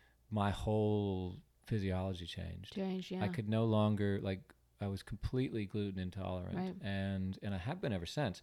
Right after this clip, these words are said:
Speaker 2: Right.
Speaker 1: Um, but I also used to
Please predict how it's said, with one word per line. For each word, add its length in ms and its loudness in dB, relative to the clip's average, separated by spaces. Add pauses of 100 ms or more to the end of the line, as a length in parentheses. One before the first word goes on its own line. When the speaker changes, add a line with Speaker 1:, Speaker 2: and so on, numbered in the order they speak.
(160)
Speaker 2:
Right. 200 -2
Speaker 1:
Um, 360 4
but 180 4
I 60 8
also 640 6 (460)
used 380 0
to 600 4